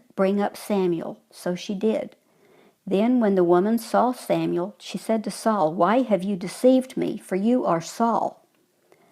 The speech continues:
Saul asked her who she saw come up. She described the person, and then Saul knew it was Samuel. And Samuel said to Saul, "Why have you disquieted me to bring me up?"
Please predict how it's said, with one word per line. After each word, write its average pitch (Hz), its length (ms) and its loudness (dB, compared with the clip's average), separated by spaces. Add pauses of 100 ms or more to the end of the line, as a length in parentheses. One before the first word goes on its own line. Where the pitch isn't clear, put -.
(180)
Saul 208 520 4
asked 240 420 0
her 160 260 -4
who 190 160 -4
she - 220 -10
saw 175 380 -2
come 185 280 -4
up. - 280 -6 (560)
She - 260 -4
described 190 600 -2
the 240 80 -8
person, 175 680 -6 (380)
and 185 160 0
then 220 160 2
Saul 190 400 0
knew 180 180 2
it 175 160 -2
was 190 120 -6
Samuel. 185 640 -2 (600)
And 185 160 2
Samuel 233 560 0
said 185 380 -2
to 202 100 -6
Saul, 185 480 -6 (460)
"Why 208 280 2
have 247 220 0
you 226 120 2
disquieted 196 840 -2
me 175 180 -2
to - 160 -14
bring 190 300 0
me - 180 -4
up?" - 300 -4